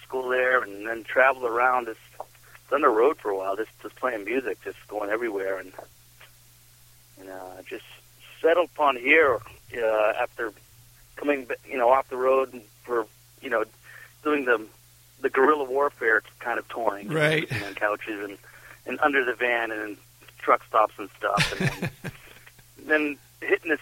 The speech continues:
Speaker 1: you know, living in the city, I was like, "I need, I need some dirt under my feet." <laughs>
Speaker 2: Yeah.
Speaker 1: So I moved up here and, uh,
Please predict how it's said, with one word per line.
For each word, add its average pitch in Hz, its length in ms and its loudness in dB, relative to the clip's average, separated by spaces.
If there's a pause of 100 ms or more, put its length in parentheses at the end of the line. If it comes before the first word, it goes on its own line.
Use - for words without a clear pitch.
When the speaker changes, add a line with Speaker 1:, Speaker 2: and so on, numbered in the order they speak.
(120)
Speaker 1:
you 170 80 -4
know, 131 160 4
living 156 220 0
in 147 80 -2
the 131 160 -4
city, 151 240 2
I 127 80 6
was 131 160 -2
like, 113 180 -2
"I 123 80 4
need, 143 140 -2
I 127 80 2
need 160 180 -4
some 95 140 -14
dirt 131 300 4
under 117 120 -8
my 104 180 -6
feet." 104 300 -4 (120)
<laughs> - 120 -12
Speaker 2:
Yeah. 135 480 4
Speaker 1:
So 185 220 2 (640)
I 151 140 4
moved 151 320 -2
up 151 160 2
here 160 280 2
and, 98 240 -8
uh, 98 300 -14